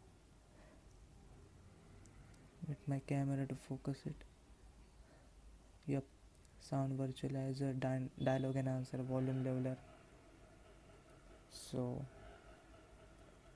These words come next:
here it is, guys. It's the sim-,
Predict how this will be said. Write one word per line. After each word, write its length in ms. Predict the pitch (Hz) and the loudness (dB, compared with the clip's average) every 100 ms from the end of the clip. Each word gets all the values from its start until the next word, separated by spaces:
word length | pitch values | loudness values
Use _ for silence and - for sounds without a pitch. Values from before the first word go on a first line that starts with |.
| - - 135 | -18 -8 0
here 240 | 135 135 | 2 2
it 140 | 135 | 4
is, 240 | 143 135 - | 4 2 0
guys. 300 | 135 131 131 - - - - - - | 2 2 0 -6 -16 -18 -20 -18 -10
It's 180 | - - - | -8 -6 -2
the 80 | 131 | -2
sim-, 320 | - 139 | 2 2